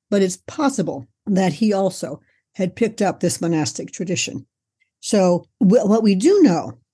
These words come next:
about the faith in Ireland is that it was four thirty-two when Rome sent the first bishop to Ireland. And that was not Patrick. That was a man named Palladius. And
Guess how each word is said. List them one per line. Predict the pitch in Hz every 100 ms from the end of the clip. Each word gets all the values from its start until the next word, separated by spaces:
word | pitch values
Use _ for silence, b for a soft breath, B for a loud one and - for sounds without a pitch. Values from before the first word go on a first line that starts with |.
| 196
about | 180 170
the | 175
faith | - 196 180
in | 180
Ireland | 175 160 147 151 -
is | 175 160
that | 175 160 - _ _ _ _ -
it | 208
was | 214 190 165 -
four | - 254 302
thirty-two | 277 - 247 220 190 - - 247 170 151 - _ _ _
when | 202 196 180
Rome | 170 220 240 233 214 - _ _ -
sent | - 220 180 170 - -
the | 185 180
first | - 220 220 214 - - _ - 196
bishop | 214 214 -
to | - 202
Ireland. | 247 233 - - - _ _ _ -
And | 214
that | 285
was | 294 269
not | 339 359
Patrick. | 415 349 170 - - _ _ _ -
That | 240
was | 208 214
a |
man | 220 226 214
named | 202 190
Palladius. | 214 247 262 160 - - - _ _ _
And | 208 185 180 170